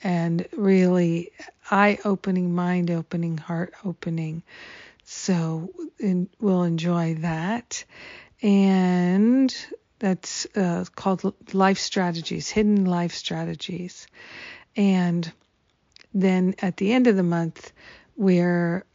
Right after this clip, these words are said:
uh, or actually coming up pretty soon, we are starting the Self-Sabotage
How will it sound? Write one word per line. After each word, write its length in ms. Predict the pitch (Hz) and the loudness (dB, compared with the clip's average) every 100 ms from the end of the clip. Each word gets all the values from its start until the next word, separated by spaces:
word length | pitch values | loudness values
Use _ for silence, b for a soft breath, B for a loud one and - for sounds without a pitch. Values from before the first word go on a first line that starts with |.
| - | -12
uh, 420 | 175 170 175 175 - _ | -10 -8 -8 -10 -14 _
or 280 | 185 170 170 - | -6 -4 -6 -10
actually 460 | - 202 - 185 156 | -6 -6 -4 -6 -6
coming 400 | - 190 185 170 | -6 -2 -2 -2
up 120 | 170 - _ | -6 -10 _
pretty 220 | - 190 | -10 -8
soon, 420 | - - 185 160 - B B B B | -8 -4 -4 -4 -10 B B B B
we 220 | 202 202 | 6 8
are 140 | 185 170 | 8 4
starting 460 | - 208 190 185 | 2 2 2 2
the 100 | 160 | -2
Self-Sabotage 1500 | 151 - 202 196 - - - - 190 175 175 - 175 165 160 | -6 0 0 0 -6 -18 -16 -6 -4 -2 -4 -6 -6 -6 -8